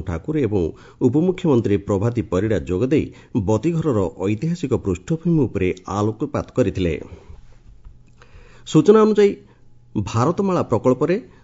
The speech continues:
ସମଗ୍ର ଦେଶରେ ପର୍ଯ୍ୟଟନର ବିକାଶକୁ ଦୃଷ୍ଟିରେ ରଖି ପଞ୍ଚସ୍ତରୀଟି ବତୀଘରରେ ହୋଟେଲ,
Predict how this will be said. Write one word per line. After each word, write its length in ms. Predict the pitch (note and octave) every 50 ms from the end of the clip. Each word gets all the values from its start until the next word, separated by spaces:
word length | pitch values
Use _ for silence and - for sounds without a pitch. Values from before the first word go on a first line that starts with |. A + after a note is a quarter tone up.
| -
ସମଗ୍ର 460 | - - - B2 B2+ D#3 D#3+ D#3 B2+ A2
ଦେଶରେ 360 | F2+ - G2 F2 - B2 C3+ D#3 -
ପର୍ଯ୍ୟଟନର 540 | B2+ G#2+ F#2 G#2+ G#2+ - A2 G#2 G2 F#2 G2 E2
ବିକାଶକୁ 420 | F#2+ F#2 - B2+ C3 C3 - B2+ G#2
ଦୃଷ୍ଟିରେ 360 | E2+ F#2 E2+ D#2+ - G#2+ A2 A2
ରଖି 220 | A2+ G#2 - F3 G3 - - - - - -
ପଞ୍ଚସ୍ତରୀଟି 640 | - A#2+ A#2+ A#2 - F3+ F3 - - F3 D#3 D3+ A#2 E2+ D2+
ବତୀଘରରେ 520 | G2+ G2+ - D3+ D3 D3+ - D#3 B2 G#2 F#2
ହୋଟେଲ, 400 | E2 - F#2+ F2 - G#2+ A#2+